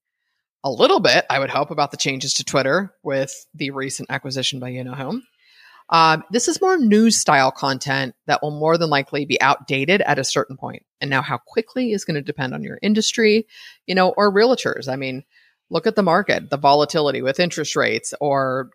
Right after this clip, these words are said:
crypto. I mean, so pick a market that's got a lot going on right now. And so that's gonna be your topical content.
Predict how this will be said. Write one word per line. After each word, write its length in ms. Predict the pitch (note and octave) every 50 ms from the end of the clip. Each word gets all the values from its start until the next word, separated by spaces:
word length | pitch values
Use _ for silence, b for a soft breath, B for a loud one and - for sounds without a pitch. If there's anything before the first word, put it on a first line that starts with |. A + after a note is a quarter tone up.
| _
crypto. 440 | _ - - G#3 G3 G3 - - D#3
I 140 | - C#3 D3+
mean, 220 | D#3+ D#3+ D#3+ D#3 - b b b b b
so 180 | - - - E3+
pick 280 | E3 - - D4 - -
a 60 | G#3+
market 400 | E3+ D#3+ E3+ E3+ - E3 C3+ -
that's 180 | C3+ C3+ -
got 200 | - C#3+ C#3 C#3
a 60 | B2+ A#2+
lot 480 | A#2 A2 A#2 C3 D3 D#3+ E3 - -
going 260 | - D#3+ D3 D3 D3+
on 200 | D3+ D3 D3+ D3
right 220 | C#3+ C#3 C3+ B2+ -
now. 340 | B2+ C3+ B2+ C3 C3 C3 -
And 140 | - C#3+ C#3+
so 100 | - D#3+
that's 220 | C#3+ E3+ A#3 A#3+ -
gonna 140 | C4 A#3
be 80 | G#3+ A3
your 100 | F#3 E3+
topical 480 | - - C#3+ C3 - D3+ - - A2+ A2+
content. 540 | - A#2+ A#2 A#2 A#2+ - - A#2+ A#2+ A#2+